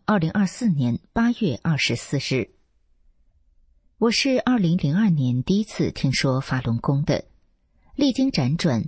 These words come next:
最终二零一零年真正走入大法修炼中来的。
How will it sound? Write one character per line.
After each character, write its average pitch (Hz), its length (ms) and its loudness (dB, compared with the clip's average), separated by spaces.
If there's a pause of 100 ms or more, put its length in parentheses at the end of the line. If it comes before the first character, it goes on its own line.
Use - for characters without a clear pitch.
(400)
最 269 180 0
终 254 300 0
二 240 160 0
零 151 240 0
一 240 60 0
零 160 200 2
年 120 360 0
真 233 200 2
正 220 220 0
走 131 200 -2
入 131 260 -2
大 143 180 -2
法 127 180 -2
修 196 200 -2
炼 208 240 0
中 127 180 -2
来 127 220 -2
的。 - 220 -2